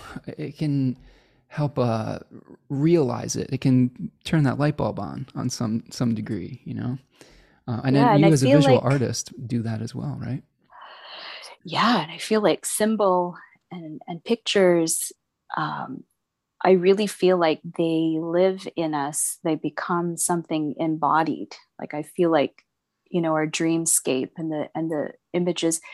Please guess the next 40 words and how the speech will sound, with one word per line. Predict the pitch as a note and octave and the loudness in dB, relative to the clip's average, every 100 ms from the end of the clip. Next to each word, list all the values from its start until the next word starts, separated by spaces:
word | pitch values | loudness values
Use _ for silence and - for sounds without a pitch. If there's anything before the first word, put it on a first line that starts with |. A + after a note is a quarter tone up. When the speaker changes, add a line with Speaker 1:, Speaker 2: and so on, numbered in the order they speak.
| - - - _ _ - - | -18 -20 -20 _ _ -16 -10
Speaker 2:
like, | - | 0
often | G3 G#3 G3+ | 2 2 4
I | F3 | 2
kind | F3 F3 | 2 0
of | E3 | 0
feel | - E3+ | 0 0
like | - | 0
the | - | -6
quality | - D#3+ E3 E3 D#3 | -2 0 0 0 -2
of | D3+ - | -4 -6
those | D3+ - | -8 -8
tarot | - E3+ E3 E3 | -4 -2 -2 -2
pictures | - D#3+ - D#3 - | -6 -6 -4 -2 -2
is | D3+ | -4
that | - - - | -6 -6 -6
they | D#3+ | -4
are | D#3 D#3+ | -2 -2
a | F3+ | -2
little | F3+ F3 - | -2 -4 0
bit | E3 D#3 - _ - | 0 0 -8 _ -4
enigmatic | F3 D#3+ D#3+ D#3 D3+ D#3+ D3 - - - | -2 -2 -4 -2 0 2 0 -6 -16 -8
and | D#3+ D#3 - _ _ _ | -6 -6 -10 _ _ _
kind | - E3+ E3 | -4 0 -2
of, | E3 _ _ _ _ | -4 _ _ _ _
they're | F#3 | 0
very | E3+ E3+ E3+ | 4 4 4
open, | E3+ F3 D#3+ D3 D#3 _ _ _ - | 0 0 0 0 -2 _ _ _ -6
and | F3 | 0
yet | E3+ D3+ | 2 2
they | E3 | 0
do | D#3+ E3+ | 0 0
have | E3 C#3+ | -2 -6
meaning. | D#3+ E3+ F3 E3 C3+ F3+ F3+ | -4 -4 -4 -4 -8 -10 -8
And | E3 | -6
that's | D#3 - | -6 -4
a | |
lot | E3 D3+ - | 0 0 0
like | D#3+ D3+ - | -2 -4 -4
our | D3+ D3+ | -4 -4
dreamscape. | E3 F#3+ F#3 - - G#2 | -2 0 0 -2 -4 -8